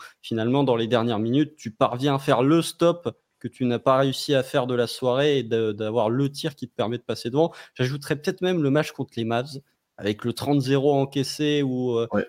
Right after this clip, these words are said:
Speaker 1: tu te retrouves à moins six et tu gagnes sur un tir de J-Dub, et après, t'as, euh, t'as, euh, Luka qui fait marcher. Enfin bref, hein, beaucoup de scénarios qui sont favorables, on va dire, au Thunder. Il y a assez peu de matchs, euh, qu'O K C a perdu sur des actions, euh, euh,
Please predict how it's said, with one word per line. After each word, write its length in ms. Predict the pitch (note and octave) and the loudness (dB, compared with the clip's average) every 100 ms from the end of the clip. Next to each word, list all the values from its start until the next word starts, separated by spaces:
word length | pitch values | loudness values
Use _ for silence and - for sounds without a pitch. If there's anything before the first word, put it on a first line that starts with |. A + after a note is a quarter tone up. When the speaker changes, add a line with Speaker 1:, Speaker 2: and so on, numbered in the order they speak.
| - | -8
Speaker 1:
tu 60 | |
te 80 | C3+ | -6
retrouves 360 | C3 B2 D3+ C#3 | -4 0 4 4
à 80 | B2 | 4
moins 240 | C3+ D3+ | 4 2
six 480 | D3 - E3+ D#3 - | 0 -4 -4 -2 -4
et 80 | B2 | -6
tu 180 | - | -4
gagnes 280 | C3 C#3+ C#3 | 0 2 2
sur 220 | C#3 - | -2 -2
un 80 | B2 | -2
tir 240 | B2 C#3 B2+ | -2 -4 -4
de 160 | C3 | -2
J-Dub, 480 | B2 B2+ C3+ C#3 B2 | 0 0 2 2 2
et 40 | A2+ | -2
après, 320 | A2+ - C3 | -4 -6 -8
t'as, 320 | - A#2 A2+ | -2 0 4
euh, 160 | G#2+ G2+ - _ _ _ | 4 2 -4 _ _ _
t'as, 240 | A2 A2 | 0 2
euh, 160 | G#2+ A2 | 2 0
Luka 360 | A2+ A#2+ C3+ | -2 0 0
qui 180 | C3 - | 0 -4
fait 120 | - | -4
marcher. 360 | A#2+ A2 - C3 | -2 -2 -2 -4
Enfin 220 | G#2+ A2 | -2 -2
bref, 260 | A2 A#2 - | -2 -2 -2
hein, 200 | F#2+ C2 _ _ - | -6 -6 _ _ -6
beaucoup 320 | D#3 A3 C4 | -2 0 -2
de 60 | |
scénarios 480 | - - F#3 F3 G3 | 0 2 4 4 2
qui 160 | F#3+ - | 0 -6
sont 260 | - D#3+ | -2 0
favorables, 640 | C#3+ - D#3+ E3 E3+ E3+ C#3+ | 0 2 2 2 2 2 0
on 60 | |
va 120 | C3 | 0
dire, 140 | C3 C3+ | 0 -2
au 60 | |
Thunder. 300 | B2+ C3 D3+ F3+ | -2 -2 0 2
Il 40 | |
y 60 | B2+ | 2
a 40 | |
assez 240 | C#3 - F#3 | 0 0 -2
peu 180 | F#3 | 0
de 60 | E3+ | -2
matchs, 420 | E3+ E3 - - _ - _ _ | 0 -2 -4 -12 _ -20 _ _
euh, 160 | A2+ A2 | -4 -4
qu'O 140 | A2 | -6
K 180 | B2 C3 | -8 -6
C 220 | B2 - | -6 -2
a 60 | C#3 | 0
perdu 420 | - B2 B2 C#3+ | 2 0 0 -4
sur 240 | C#3 - G#2+ | -6 -8 -6
des 180 | A2+ | -4
actions, 580 | A2+ A2 - D3 C#3 A#2 | -4 -4 -6 -2 0 0
euh, 220 | G#2 G2 G2 _ _ _ _ | -2 -4 -8 _ _ _ _
euh, 400 | C2 B1 C2+ C2+ | -10 -6 -4 -6